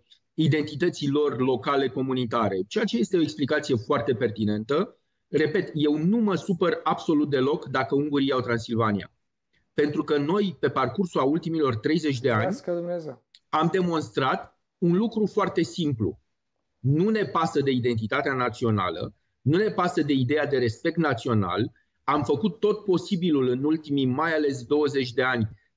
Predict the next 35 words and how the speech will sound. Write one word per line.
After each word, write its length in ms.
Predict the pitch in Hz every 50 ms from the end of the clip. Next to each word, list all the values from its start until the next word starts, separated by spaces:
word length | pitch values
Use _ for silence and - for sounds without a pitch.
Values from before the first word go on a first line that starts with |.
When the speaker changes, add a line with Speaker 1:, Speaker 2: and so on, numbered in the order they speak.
| _ -
Speaker 1:
să 120 | 160 143
terfelim 520 | - - 151 139 135 - 147 139 160 190
această 420 | 190 170 - - 160 151 147 - 143
idee 400 | 131 127 117 113 139 139 139 131
și 160 | 113 - -
să-i 160 | - 139 123
călcăm 340 | 117 131 120 113 127 170 175
în 80 | 165 151
picioare 420 | - 135 120 - 151 143 143 131
pe 140 | - 120 113
toți 300 | 110 - 160 156 - -
cei 160 | - 156 143
care 200 | - 139 127 127
au 80 | 123 127
îndrăznit 800 | 127 127 120 107 120 123 120 110 113 147 180 202 - - - _ _ _ _ _ _ _ _ _ _ _ _
să 180 | - - 147
spună 440 | 139 110 - - 156 175 175 170 151
că 360 | - - - - 147 147 143 139 127 123
națiunea 600 | 127 127 123 120 - - 135 131 151 170 180 165 143
este 360 | 131 131 139 120 - - 139
o 160 | 127 127 127
virtute, 880 | 123 117 117 135 113 104 107 - 151 143 143 - 101 101 110 175 - - _ _ _ _ _ _ _ _ _ _ _ _
ne-am 280 | _ 131 147 151 147 143
lăsat 420 | 139 135 123 - 202 226 - -
cuprinși 760 | - 190 170 135 - 190 202 214 220 202 175 - - - -
de 220 | - 135 135 - -
acest 380 | - 131 127 - 185 180 170 151
discurs 420 | 147 143 127 - - 185 190 -
globalist 680 | - 160 151 135 123 127 127 117 107 104 127 139 - -
care 240 | _ - 175 175 175
vine 200 | 175 220 233 233
și 180 | 214 - 214 196
spune: 280 | - - 247 240 233
„Dar 200 | 233 240 220 226
ce 220 | - - - -